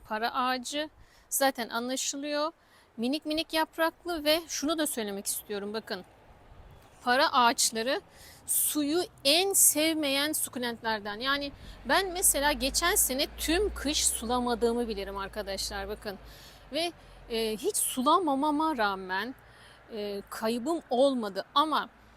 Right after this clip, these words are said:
e, eğer ki siz mesela hava durumuna bakmadınız ve para ağacınızı suladınız.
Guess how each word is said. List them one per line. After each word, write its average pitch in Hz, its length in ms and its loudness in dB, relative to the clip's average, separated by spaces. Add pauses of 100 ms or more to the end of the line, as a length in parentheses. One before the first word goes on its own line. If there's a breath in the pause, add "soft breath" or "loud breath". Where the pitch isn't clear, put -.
(400 loud breath)
e, 220 220 -2 (100)
eğer 294 380 6
ki 208 400 -4 (100)
siz 269 540 2
mesela 240 480 0
hava 262 340 2
durumuna 240 360 0
bakmadınız 196 760 0
ve 277 160 2 (160)
para 294 280 4
ağacınızı 226 480 2
suladınız. 220 760 -2